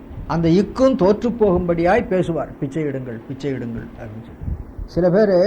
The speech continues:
பிச்சை கேட்டா, அவன் கேட்குற குரலை கேட்டாலே இவனுக்கு போடக்கூடாதுன்னு தோணும். சில பேர் பிச்சை கேட்டா, "ஐயோ பாவம்னு" தோணும், "அவ கொண்டு போடலாம்" அப்படின்னு. அதை போல கேட்கிற பொழுதே அவ்வளவு இனிமையா கேட்கிறா. அப்ப பிச்சை கேட்டாலும் கூட ரொம்ப இனிமையா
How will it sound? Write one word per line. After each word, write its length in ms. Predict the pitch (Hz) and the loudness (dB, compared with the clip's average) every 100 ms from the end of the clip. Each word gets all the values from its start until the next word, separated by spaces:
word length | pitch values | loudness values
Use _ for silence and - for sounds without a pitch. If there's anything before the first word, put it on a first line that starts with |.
| 220 190 - | 2 -2 -6
பிச்சை 220 | 185 208 | -2 0
கேட்டா, 500 | 185 180 190 165 165 170 - - - | 2 2 2 2 0 -4 -12 -16 -10
அவன் 180 | 156 147 | -8 0
கேட்குற 340 | 180 208 202 | 2 2 2
குரலை 280 | 180 185 196 | 2 2 2
கேட்டாலே 380 | 190 185 196 220 | 2 2 2 2
இவனுக்கு 280 | 196 180 180 | 2 0 2
போடக்கூடாதுன்னு 540 | 185 175 170 175 160 | 2 2 2 2 0
தோணும். 240 | 151 147 - - - - - - - - - - - - | -4 -4 -12 -14 -20 -20 -20 -20 -20 -20 -20 -20 -20 -16
சில 280 | - 247 247 | 2 6 8
பேர் 220 | 262 233 | 8 6
பிச்சை 260 | 220 226 | 2 4
கேட்டா, 300 | 202 202 196 180 175 - | 4 4 4 2 0 -4
"ஐயோ 280 | 151 170 | 0 4
பாவம்னு" 380 | 180 165 151 147 135 | 4 4 2 0 -6
தோணும், 240 | 113 - - - - - - - | -8 -12 -18 -20 -20 -20 -16 -4
"அவ 140 | 170 | -2
கொண்டு 220 | 175 180 | 0 0
போடலாம்" 400 | 165 156 151 139 - | 2 0 0 -6 -8
அப்படின்னு. 340 | 135 123 113 | -10 -10 -10
அதை 140 | 151 151 | -4 0
போல 420 | 170 226 175 156 - - - | 4 4 4 2 -6 -16 -8
கேட்கிற 420 | - 208 214 226 190 | 2 4 4 2 4
பொழுதே 280 | 220 220 | 4 4
அவ்வளவு 300 | 247 196 185 | 6 6 4
இனிமையா 340 | 165 170 185 208 | 4 2 0 0
கேட்கிறா. 320 | 170 156 143 | -2 -4 -4
அப்ப 220 | 131 131 | -6 -4
பிச்சை 320 | 135 135 214 | -6 -2 0
கேட்டாலும் 360 | 185 190 196 202 | 2 2 2 0
கூட 140 | 214 | 0
ரொம்ப 220 | 185 160 170 | 0 0 -2
இனிமையா 360 | 147 175 196 | 0 0 0